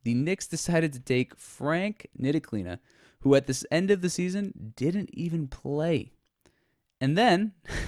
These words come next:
<laughs> in a weird twist of fate, to get Dennis to Manhattan, they had to trade their stud unicorn, Kristaps Porzingis,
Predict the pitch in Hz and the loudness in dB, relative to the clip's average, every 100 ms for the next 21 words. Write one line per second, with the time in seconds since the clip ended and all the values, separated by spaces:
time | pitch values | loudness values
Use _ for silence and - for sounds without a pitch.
0 | - 349 - - - - - 131 127 202 | 0 0 0 -20 -20 -10 0 2 4 4
1 | 233 214 202 151 170 170 135 131 123 190 | 2 2 0 -2 0 2 2 0 6 6
2 | - _ - - 156 196 196 - 131 120 | 6 _ -8 2 4 4 0 0 0 2
3 | 123 147 165 180 139 135 139 127 - 165 | 4 4 4 2 2 2 0 -2 -2 0
4 | 165 147 - 147 147 139 135 139 131 131 | 2 0 0 2 4 4 2 2 0 2
5 | 127 127 - _ - - 196 196 - 180 | 2 0 -6 _ -6 4 6 6 6 6
6 | 175 - - 151 143 131 113 104 104 - | 6 4 -2 2 2 2 2 4 2 2